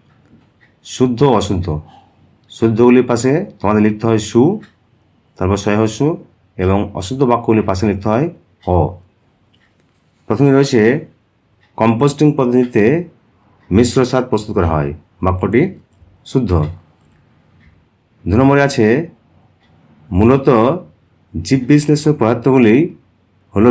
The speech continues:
বিষহীন বজ্র, এই বাক্যটি শুদ্ধ। তিন নম্বরে রয়েছে গ্যাসীয় বজ্র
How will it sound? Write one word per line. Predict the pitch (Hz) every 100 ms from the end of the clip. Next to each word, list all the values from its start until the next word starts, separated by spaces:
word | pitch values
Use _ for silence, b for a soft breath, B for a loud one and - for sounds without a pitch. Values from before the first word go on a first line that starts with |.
| 95
বিষহীন | 117 120 127 120
বজ্র, | 95 90 80 73 - _ _ _ _ _
এই | 95
বাক্যটি | 107 101 113 113
শুদ্ধ। | - 82 76 - - _ _ _ b b _ _ _ _ _ _ _ _ _ _ _ _ _
তিন | 107
নম্বরে | 120 131 131
রয়েছে | 135 117 104 131 160 _ - - _ _ _
গ্যাসীয় | 80 101 104 104 143 135
বজ্র | 127 127